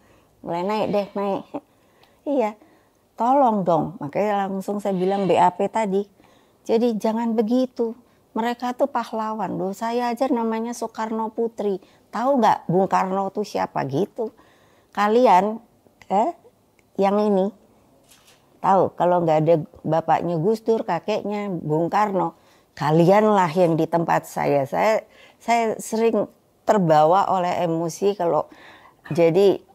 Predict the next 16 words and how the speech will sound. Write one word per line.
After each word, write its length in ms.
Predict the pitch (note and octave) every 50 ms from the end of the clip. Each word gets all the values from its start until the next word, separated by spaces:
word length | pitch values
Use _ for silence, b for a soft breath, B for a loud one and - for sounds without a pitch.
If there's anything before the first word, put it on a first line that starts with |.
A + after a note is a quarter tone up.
| - - - - _ _ _ _
bapak 400 | - E3 D#3 F3 F3 F#3+ F3+ E3
saya 320 | F3+ F#3+ F#3 G3 F#3+ F#3
itu 240 | F#3+ F#3+ - A#3+ -
kan 160 | - C#4 C#4
sebetulnya, 680 | C4+ G#3 E3+ E3 E3 E3 - F#3+ F3+ F3 F#3+ G3+ G3+ F#3+ E3+ D#3 C#3+ C3+ C3 C3 B2+ C3 A#2+ A#2 A#2+ A#2+ B2+ - - B B B B B B B B B _ - _ _
eh, 260 | - - - C#2+ C2+ -
eh, 840 | - - - - - - - - - - A#2 A#2 A2 G#2+ G#2+ F2+ - -
mother 480 | C3+ D#3+ F#3+ G#3 G#3 F3 F3+ F#3+ F#3+
of 240 | - - F#3+ G3 - - -
tongue-nya 400 | G3+ F#3+ G3 G#3 G#3 G#3 G3+ G3+
itu 240 | G3 - B3 G#3
Jawa 400 | D3+ D#3 D#3 D3 C#3+ D3 E3+ G3+
lalu 480 | G3+ F#3+ F#3 F3+ F3 F3+ F#3+ G3 F3+ - _ _ -
Belanda. 560 | - D3+ D#3 D3+ C#3+ C#3 C3+ C#3 C3 B2+ B2 - _ _ b b b b b b b b b _
Jangan, 480 | - C3+ C3 C3+ C#3+ C#3+ C#3 C3+ - -
eh, 240 | - - G1+ -